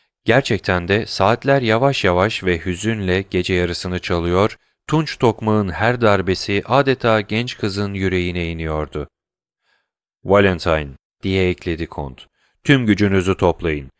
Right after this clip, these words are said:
yüreğinizi göğsünüzde hapsedin, hiç ses çıkarmayın, uyur gibi yapın ve o zaman göreceksiniz." Valentine kontun elini kavradı.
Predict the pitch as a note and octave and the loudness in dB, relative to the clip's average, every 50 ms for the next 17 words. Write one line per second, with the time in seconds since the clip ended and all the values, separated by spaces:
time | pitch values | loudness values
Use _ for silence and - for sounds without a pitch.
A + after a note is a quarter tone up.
0 | _ _ _ - G2 G2+ G#2 A2 G#2+ G#2+ G2+ G#2 G2+ G2+ A2+ G#2 G#2+ G2 F#2 F#2 | _ _ _ 0 2 4 4 4 4 4 2 0 -2 -2 -2 0 2 2 2 2
1 | - - F#2+ F#2 F2+ E2+ F2+ F#2+ F2 - F#2+ F2+ - - - F2 D#2+ - D#2+ C#2 | 0 -2 -2 -2 -4 -2 0 -2 0 2 2 2 2 0 -4 -6 -6 -6 -6 -8
2 | C#2 - _ _ _ _ - - D3 C#3+ - - - A#2+ G#2+ G2 - - - F2 | -10 -14 _ _ _ _ -6 -4 -4 -4 -4 -2 2 2 2 2 0 -2 -4 -2
3 | - F#2 E2+ D#2+ D#2 D2+ D2+ D2 C#2 C#2+ - _ _ _ _ _ - A2+ B2+ C#3+ | 0 0 0 0 0 -4 -6 -8 -10 -14 -16 _ _ _ _ _ 0 2 4 6
4 | C#3 A#2 G#2 G2+ G2+ F2+ G2 F#2 F#2+ F#2 - - G2+ G2+ A#2 B2 - - _ - | 6 4 4 0 0 0 2 2 2 2 2 2 0 0 0 -4 -8 -14 _ -4
5 | - F#2+ E2+ D#2+ - _ - A#2 A#2 A2 - G2+ F#2 F#2+ F#2 F2+ F2 E2+ F2+ F2+ | -2 0 0 0 -4 _ 2 2 4 4 4 2 2 2 0 -2 -2 -2 0 0
6 | F2 F2 E2+ - F2+ D#2+ - - - E2 D2+ C#2+ C#2 - - - - _ _ _ | 0 0 0 -2 -4 -6 -6 -8 -10 -10 -10 -10 -12 -14 -16 -20 -20 _ _ _
7 | _ _ _ _ _ _ _ _ _ _ _ _ _ - G2+ G#2+ B2 D3 D3 C#3 | _ _ _ _ _ _ _ _ _ _ _ _ _ 0 2 4 4 4 2 2
8 | - C#3 C3 C3 C3+ C3 - - B2+ A#2+ A2+ - - B2 A2+ G#2 G2+ G2 F#2 F#2+ | 0 -2 -2 -2 -2 -4 0 2 2 2 2 0 -2 -2 -2 -2 -2 -2 -2 -4
9 | - - F2+ D#2+ D#2+ D#2 D#2 D2+ C#2+ - C#2+ C#2+ | -4 -4 -4 -4 -2 -2 -4 -6 -6 -8 -12 -12